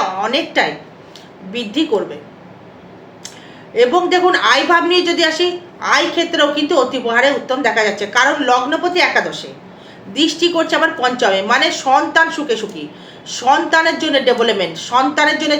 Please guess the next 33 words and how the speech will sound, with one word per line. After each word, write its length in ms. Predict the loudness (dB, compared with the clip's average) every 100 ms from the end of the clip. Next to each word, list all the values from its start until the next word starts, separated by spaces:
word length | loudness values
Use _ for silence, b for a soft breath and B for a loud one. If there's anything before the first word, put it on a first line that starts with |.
| -2
চিন্তাভাবনা 460 | 0 0 2 -2 -2
বেড়ে 180 | -4 -4
যাবে, 160 | -8 -12 -16 -20 B B B B -2
এবং 140 | 0 2
সন্তানের 420 | 4 4 2 0 0
জন্য 120 | 2 2 2
আপনাকে 280 | 2 0 0
কিন্তু 160 | -4 -4 -4
কিছু 140 | -8 -4
করতে 200 | -4 -2 0
পারবেন, 260 | 0 0 -4 -2
বা 80 | -2 0
সন্তানের 420 | -2 0 0 -2 -6 -10
কিছু 180 | -6 -4 0
করলে 180 | 2 2
আপনি 120 | 0 -6
বেশি 160 | -6 -6
সুখী 160 | -4 0
হবেন, 160 | 0 0 0
তার 120 | 0 0
থেকে 140 | 0 4 4
আর্নিং 280 | 4 0 -2 B B B 0
বা 80 | 2 2
ইনকাম 260 | -4 0 2 2
আপনি 140 | 0 0
পাবেন। 200 | 0 -2 -14 -20 -20 -20 -20 -20 B B B -2
এই 60 | -2 2
সন্তান 360 | 2 2 0 0
জীবনে 220 | -2 -2 2
দাঁড়াতে 260 | 2 2 2
পারবে, 200 | 2 2 0
এই 40 | 0
জুলাই 240 | 0 2